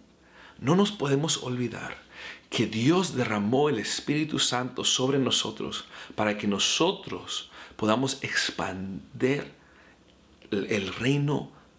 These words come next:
de Dios sobre la tierra. Cuando los discípulos primero reciben el Espíritu Santo, me, me imagino que ellos sí se sintieron bien,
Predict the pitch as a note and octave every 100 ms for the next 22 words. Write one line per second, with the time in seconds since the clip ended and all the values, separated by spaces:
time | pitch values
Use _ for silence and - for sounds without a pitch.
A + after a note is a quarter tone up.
0 | - F#2 F#2 F#2 - - - - - -
1 | - - A#2+ G#2 F2 D2+ - C#2+ - -
2 | - _ _ _ _ _ _ _ - -
3 | - - A2+ A2 G#2+ G#2+ G#2 - A2 G#2
4 | G#2+ - D#3+ - B2 - A2 G#2 C3 C3+
5 | G2+ F#2+ - - D#3 B2 G2+ F#2 - A2
6 | G#2+ - F#2 F2+ - - - - - -
7 | - - - - G2+ G#2 G#2+ G#2+ G#2 G2
8 | D3+ C3+ - G#2+ B2+ A#2+ - - - -
9 | - - C#3 C#3+ - A2+ A2+ A#2 G#2+ G#2+
10 | A#2+ A2